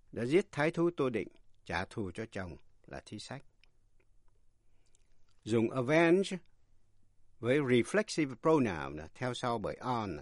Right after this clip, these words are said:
Thí dụ, she avenged herself for her father's killers. Cô ta trả thù cho cha cô bằng cách bắt đền tội những kẻ đã giết cha cô.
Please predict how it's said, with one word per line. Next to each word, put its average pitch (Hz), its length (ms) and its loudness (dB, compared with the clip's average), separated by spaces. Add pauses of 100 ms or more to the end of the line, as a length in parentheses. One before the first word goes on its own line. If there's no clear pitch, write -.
(120)
Thí 151 140 -4
dụ, 127 180 0 (560)
she - 200 0 (100)
avenged 139 560 4
herself 135 540 -2 (580)
for 135 300 6
her 127 100 6
father's 110 580 -2
killers. 76 560 -10 (400)
Cô 131 140 -4
ta 123 340 0
trả 87 240 -4
thù 98 280 -6
cho 107 100 -8
cha 113 280 -8
cô 110 280 -6 (300)
bằng 87 240 -6
cách 123 200 -6
bắt 135 240 -4
đền 95 300 -6
tội 87 300 -10
những 113 260 -10
kẻ 71 280 -8
đã 82 140 -12
giết 120 240 -12
cha 95 240 -10
cô. 87 260 -14